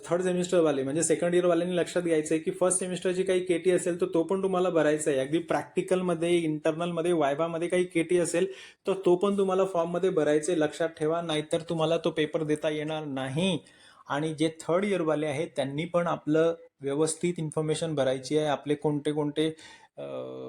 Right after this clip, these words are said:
कोर्स कोड आहेत, प्रॅक्टिकल कोणते आहेत, वायवा कोणते आहेत, हे व्यवस्थित आपली स्कीम बघायची आहे, सिलेबस बघायचं आहे आणि त्याच्यानुसार बघायचं आहे. आणि नाहीच जर का समजलं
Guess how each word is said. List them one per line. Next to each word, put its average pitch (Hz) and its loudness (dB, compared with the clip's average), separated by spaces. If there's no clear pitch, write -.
कोर्स 160 0
कोड 160 2
आहेत, 151 0
प्रॅक्टिकल 151 -6
कोणते 156 -2
आहेत, 151 -2
वायवा 135 2
कोणते 156 -4
आहेत, 156 -2
हे 165 -2
व्यवस्थित 156 0
आपली 160 -2
स्कीम 160 -4
बघायची 147 0
आहे, 156 2
सिलेबस 151 0
बघायचं 147 0
आहे - -6
आणि 156 -6
त्याच्यानुसार 156 -2
बघायचं 139 -2
आहे. - -16
आणि 147 -6
नाहीच 143 -4
जर 170 -2
का 170 -2
समजलं 151 -2